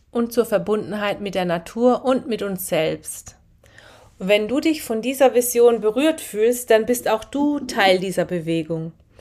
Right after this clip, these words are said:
Denn jeder bewusste Becher Kakao, jede Entscheidung für fair gehandelten, nachhaltig angebauten Kakao ist ein Schritt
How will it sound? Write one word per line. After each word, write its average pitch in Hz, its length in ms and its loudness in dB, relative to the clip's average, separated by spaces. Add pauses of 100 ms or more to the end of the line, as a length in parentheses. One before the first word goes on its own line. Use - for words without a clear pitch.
(260)
Denn 190 260 -2
jeder 262 380 4
bewusste 247 500 2
Becher 196 360 2
Kakao, 170 640 -2 (760)
jede 247 360 4
Entscheidung 220 600 2
für 202 160 -10
fair 202 260 0
gehandelten, 196 840 -4
nachhaltig 254 800 2
angebauten 214 600 0
Kakao 202 440 -2
ist - 220 -6
ein 190 200 -4
Schritt 254 420 2